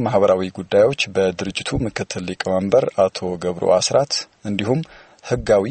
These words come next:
ጉዳዮች የአረና ትግራይ ምክትል ሊቀመንበር በሆኑት አቶ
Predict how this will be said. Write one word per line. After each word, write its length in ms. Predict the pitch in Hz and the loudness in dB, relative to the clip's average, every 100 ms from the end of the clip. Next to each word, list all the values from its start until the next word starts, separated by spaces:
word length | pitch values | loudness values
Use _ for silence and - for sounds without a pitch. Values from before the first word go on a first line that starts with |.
| 147 | -6
ጉዳዮች 480 | 104 90 95 117 - - | -8 2 4 4 0 -6
የአረና 540 | 101 95 - 98 95 123 151 | -2 -2 0 0 0 -2 -4
ትግራይ 340 | 107 98 95 | -2 2 2
ምክትል 420 | 98 95 - - 98 | 2 -6 -10 -8 -6
ሊቀመንበር 540 | 92 - 90 87 90 | -6 -2 -2 -2 -6
በሆኑት 460 | 85 90 101 120 - - - - _ | -4 -4 -2 -2 -4 -6 -12 -20 _
አቶ 240 | 110 110 | 2 2